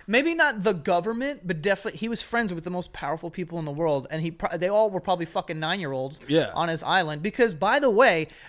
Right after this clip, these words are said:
Speaker 1: guy's got a temple on his island. He has a private island where there's a temple. For what
Speaker 2: It's a
Speaker 1: is
Speaker 2: sec-
Speaker 1: there a temple there for? A raping children.
Speaker 2: Yeah,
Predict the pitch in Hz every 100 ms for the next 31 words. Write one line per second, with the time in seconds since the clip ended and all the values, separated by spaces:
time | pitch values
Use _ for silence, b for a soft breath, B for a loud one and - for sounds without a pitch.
0 | 190 175 277 359 - 302 208 - - 214
1 | 208 - 339 370 - _ b b _ 220
2 | 247 240 233 180 - 135 170 294 160 131
3 | 147 156 - _ _ 233 208 - 247 254
4 | 226 214 165 147 143 190 208 214 185 180
5 | - 320 466 - - _ _ _ _ _
6 | _ _ _ _ _ _ _ _ _ _
7 | _ _ _ - - - - - _ _
8 | _ - - - - - 240 381 320 233
9 | 523 440 277 311 415 208 - - - 123
10 | 113 - 302 254 311 320 294 - - 427
11 | 508 214 165 156 135 175 143 123 b b
12 | b _ _ _ _ _ 180 143 143 143
13 | 131 131 165 180 - - 123 101